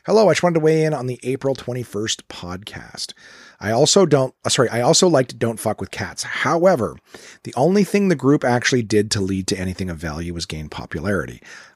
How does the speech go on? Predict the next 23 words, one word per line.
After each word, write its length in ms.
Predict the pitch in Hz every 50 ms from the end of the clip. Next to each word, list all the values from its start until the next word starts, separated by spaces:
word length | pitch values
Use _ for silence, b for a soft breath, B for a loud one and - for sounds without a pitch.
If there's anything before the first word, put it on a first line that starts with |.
| B -
Uh, 420 | 92 92 90 90 90 87 90 90 82
Luka 380 | 90 101 117 135 139 - 185
Magnotta 580 | 175 147 127 117 110 110 110 110 110 104 101 101
made 280 | 101 104 107 107 104
an 80 | 104 113
account 500 | 117 - - - 107 95 95 98 - -
and 160 | - 107 98 -
told 380 | - - - 113 113 107 101
them 160 | 101 101 98 95
to 100 | - 104
look 200 | 95 95 95 -
for 160 | - - 98
Luka 280 | 90 87 92 90 - 87
Magnotta." 540 | 85 82 80 85 82 80 76 69 65 67 -
That 140 | - - 78
is 120 | 73 80
absolutely 420 | 85 82 85 - - 87 71 78
true. 240 | 80 - 98 98 82 - B B B B B B B B B
"Much 240 | 120 135 165 - 151
easier 280 | 165 156 143 156 151
to 40 | 127
find 260 | - 131 127 131 131
someone 520 | - - 123 117 113 113 110 110 113 113